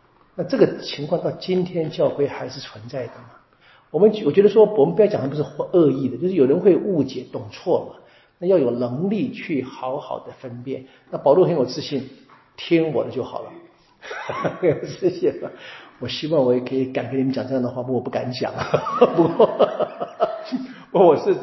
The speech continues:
努力的，我努力的跟大家讲，就是我觉得是正确的，那都，都，都可以讨论，但是我就跟努力讲，我认为是比较合乎教会教导，我才跟各位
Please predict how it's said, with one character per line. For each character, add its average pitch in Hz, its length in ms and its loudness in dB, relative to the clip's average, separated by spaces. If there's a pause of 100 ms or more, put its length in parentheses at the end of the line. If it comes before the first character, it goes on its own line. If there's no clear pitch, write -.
(100)
努 127 120 -2
力 160 160 0
的， 123 220 -2
我 143 80 0
努 123 180 -6
力 143 120 -6
的 120 180 -4
跟 131 140 -10
大 131 100 -4
家 123 140 -6
讲， 113 260 -14
就 - 80 -20
是 139 80 -14
我 113 120 -8
觉 131 140 -10
得 127 80 -6
是 123 260 -10
正 120 240 -8
确 - 220 -14
的， - 140 -14
那 131 100 -4
都， - 140 -10 (280)
都， 214 120 -2 (100)
都 277 60 -4
可 220 100 -6
以 180 100 0
讨 110 280 -12
论， 139 200 -4
但 185 120 -4
是 - 120 -6
我 117 160 -2
就 - 140 -14
跟 165 220 -14 (100)
努 127 80 -14
力 151 80 -6
讲， 104 220 -12 (360)
我 127 120 -6
认 160 160 0
为 123 100 0
是 - 580 -4
比 127 80 -16
较 135 120 -2
合 131 260 -10
乎 139 160 -8
教 131 220 -2
会 123 280 0 (320)
教 135 160 0
导， 123 120 -2
我 117 160 -4
才 123 100 -14
跟 127 140 -6
各 135 80 -6
位 127 120 -4